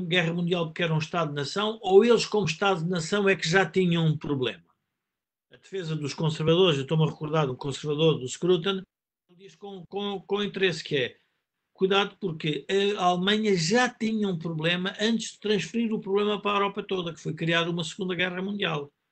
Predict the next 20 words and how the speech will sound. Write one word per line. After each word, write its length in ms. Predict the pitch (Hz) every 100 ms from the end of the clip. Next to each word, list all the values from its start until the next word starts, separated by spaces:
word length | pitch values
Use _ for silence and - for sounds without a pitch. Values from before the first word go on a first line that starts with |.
| _
A 100 | 190
própria 440 | 165 208 214 190 190
Alemanha 480 | 170 180 196 202 190
já 200 | 185 180
estava 380 | 160 190 185
ela 200 | 196 190
aí 100 | 196
própria 420 | 185 190 185 185 185
em, 480 | 196 196 190 190 - _ _ _ -
em 360 | 196 208 196 -
invasão, 380 | - 185 196 196
que 100 | 165
vinha 480 | 175 185 208 208 196
resu-, 300 | 165 160 -
que 100 | 196
era 140 | 190
resultante 440 | 175 156 165 196 165
da 120 | 156
Primeira 320 | 165 170 175
Guerra 460 | 175 190 190 185